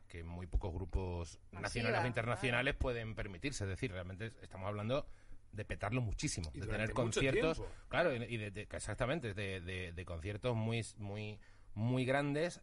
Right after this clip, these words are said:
Speaker 1: para muchísima gente a nivel internacional. Eh, ¿cómo es, por un lado, el, el mono de si, si eso se queda, es decir, si es como siempre tal, y por otro lado,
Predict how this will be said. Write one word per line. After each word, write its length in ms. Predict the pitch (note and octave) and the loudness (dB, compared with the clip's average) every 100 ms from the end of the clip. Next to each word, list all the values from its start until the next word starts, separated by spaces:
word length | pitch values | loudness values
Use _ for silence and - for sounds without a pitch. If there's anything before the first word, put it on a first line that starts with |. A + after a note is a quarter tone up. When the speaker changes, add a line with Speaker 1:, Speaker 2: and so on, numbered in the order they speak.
| - | -6
Speaker 1:
para 200 | G#2 G2 | -4 -4
muchísima 480 | G#2+ - A#2 C3 | -2 0 2 2
gente 480 | A#2 C#3 C3 D3+ D#3 | 4 2 2 0 -2
a 100 | G#2+ | -2
nivel 240 | A2 G#2+ A#2 | -2 0 2
internacional. 840 | C3 B2 B2+ A2+ B2 C3 D3 D3+ - | 2 4 2 2 2 4 2 0 -4
Eh, 400 | G2 F#2+ F#2 G2 - - - - - | -6 -4 -4 -6 -12 -20 -20 -18 2
¿cómo 280 | B2 C3+ C#3 | 4 6 6
es, 160 | D3 | 4
por 200 | - B2 | 2 0
un 80 | B2+ | 4
lado, 160 | B2 G#2 | 4 2
el, 60 | G#2 | 0
el 180 | G#2+ G#2 | -2 2
mono 280 | B2 C#3 | 4 4
de 400 | C#3+ C#3 C3+ C3 A#2 - - - - - | 4 2 2 -2 -6 -16 -18 -20 -18 -10
si, 220 | - A2+ | -4 -2
si 160 | - A#2 | 0 0
eso 180 | B2+ | 0
se 160 | A#2 B2 | 0 2
queda, 240 | C3+ C#3 | 4 4
es 60 | E3+ | 2
decir, 260 | A#2 A2+ G#2 | 2 0 0
si 100 | A2 | -2
es 60 | |
como 240 | - G#2 F#2 | -2 -2 0
siempre 340 | A2 A2 A2+ | 0 2 2
tal, 220 | A2+ D3+ | 2 2
y 60 | A2+ | 0
por 160 | - G#2+ | -2 0
otro 160 | A#2 | 2
lado, 280 | B2 D3+ F3+ | 4 4 2